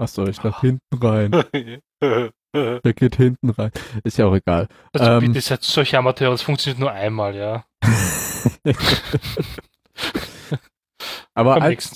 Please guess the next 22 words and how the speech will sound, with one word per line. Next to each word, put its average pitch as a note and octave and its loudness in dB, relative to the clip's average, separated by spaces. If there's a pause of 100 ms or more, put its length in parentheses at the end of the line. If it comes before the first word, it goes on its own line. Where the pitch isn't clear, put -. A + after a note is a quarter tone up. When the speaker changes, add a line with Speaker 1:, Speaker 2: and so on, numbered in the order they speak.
Speaker 1:
Jack, E3+ 2
Speaker 2:
Podcast. A#2+ 0
Speaker 1:
er A#2+ 0
geht D3 0
dann E3+ 4
ja C#3+ 4
in C3 0
den B2 4
Raum B2+ 2
rein, E3 -2
umrundet C3+ -2
einmal C#3 0
den B2 2
Sarg A#2+ 0
seines A2 0
Vaters C#3+ 0
und B2+ -2
legt A#2+ -2
die A2+ 2
Hand A2 2
auf. E2+ 0 (1300)
Und G2+ 6